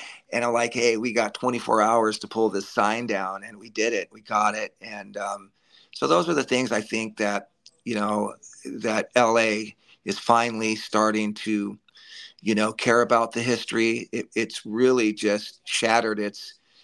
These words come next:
its, um, her-, you know, its, its, its heritage, you know, and, and all the historic venues and historic homes. Hollywood's been pretty good. Beverly Hills been pretty good. But as you know, Sunset's been just stripped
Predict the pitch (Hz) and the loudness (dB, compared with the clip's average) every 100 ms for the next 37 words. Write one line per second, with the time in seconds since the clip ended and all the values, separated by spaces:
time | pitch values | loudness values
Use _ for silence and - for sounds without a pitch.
0 | _ _ _ - 113 - - 95 107 110 | _ _ _ -10 -8 -8 -8 -8 -6 -8
1 | - 123 101 101 101 - - - 95 - | -4 -2 -2 -2 -6 -10 -10 -6 -6 -6
2 | - - _ - 113 - 107 180 104 - | -12 -14 _ -12 -8 -2 0 0 -2 -8
3 | - - 101 104 98 101 110 101 - 107 | -10 -12 -8 -6 -2 -2 -2 -4 -6 -6
4 | 104 - 110 127 127 123 - - 120 127 | -4 0 4 4 2 -4 -6 0 4 4
5 | 127 - - - _ - 131 131 131 113 | 0 -8 -20 -20 _ 0 2 2 0 0
6 | 107 110 - 113 110 110 - 131 120 - | 0 -2 -4 -4 -4 -6 0 2 2 2
7 | 123 123 120 - - - - 135 139 131 | 2 2 -2 -10 -20 -8 0 2 2 2
8 | 131 123 127 110 120 127 123 113 120 117 | 0 -2 -6 -2 0 2 2 0 -2 -2
9 | 117 123 110 117 104 113 113 120 113 117 | -2 -2 -2 -8 -6 -6 -2 -2 0 0
10 | 117 117 117 110 - 117 120 113 104 - | -2 -2 -2 -2 -2 -6 -4 -4 -4 -6
11 | 107 104 - - - - - 101 110 120 | -16 -14 -16 -16 -16 -16 -12 -8 -4 -2
12 | 101 - - | -2 -6 -20